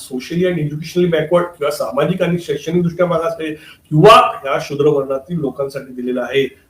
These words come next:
आणि त्याच्यामुळे ओबीसी सेवा संघाचा राष्ट्रीय अध्यक्ष या नात्याने मी पूर्ण भारतभर फिरत असताना सांगतो लोकांना की ओबीसीच्या आरक्षणा-, सब-, ओबीसीच्या संविधानिक आरक्षणाचे जनक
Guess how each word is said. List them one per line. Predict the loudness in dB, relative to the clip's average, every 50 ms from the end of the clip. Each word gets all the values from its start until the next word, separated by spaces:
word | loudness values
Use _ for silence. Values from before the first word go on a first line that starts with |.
| _ -6
आणि | -2 0 0 0
त्याच्यामुळे | 0 -2 -2 0 0 2 4 4 2 2 0 -2 -8 -14 _ _ _ _ _
ओबीसी | -8 -6 -2 0 0 0 0 -2 -4 -6
सेवा | -4 -2 0 0 0
संघाचा | 0 -2 -4 -4 -4 -4 -2 0 -2
राष्ट्रीय | -2 -2 -4 -8 -10 -8 -4 -2 0
अध्यक्ष | 0 0 -2 -4 -6 -4 -4
या | -2 -2 -2 -4 -6
नात्याने | -10 -12 -12 -12 -10 -10 -8
मी | -8 -8
पूर्ण | -8 -8 -6 -4 -2
भारतभर | -2 -4 -4 -6 -6 0 0 2 4 6 6 6
फिरत | 6 4 2 -4 -6 -6
असताना | -6 -6 -6 -6
सांगतो | -6 -6 -8 -10 -12 -12
लोकांना | -14 -12 -14 -14 -12 -6 -4 -4 -4 -4 -8 -16 -20 -20 _ _
की | -8 -2
ओबीसीच्या | 0 2 2 2 2 0 0 -2 -2 -4 -2 0 2 4
आरक्षणा-, | 4 4 2 2 0 0 -2 -2 -2 -4 -2 0 0 -2
सब-, | -2 -2 -4 -4 -4 -6 -6 -4
ओबीसीच्या | -4 0 0 0 0 0 -2 -4 -4 -6
संविधानिक | -6 -4 -6 -6 -4 -2 0 2 4 4 4 2 0 -2 -4 -10 -20 -20 _ _ _
आरक्षणाचे | -2 2 2 2 2 2 0 2 2 2 2 2 0 0 0 0 2
जनक | 2 4 6 6 4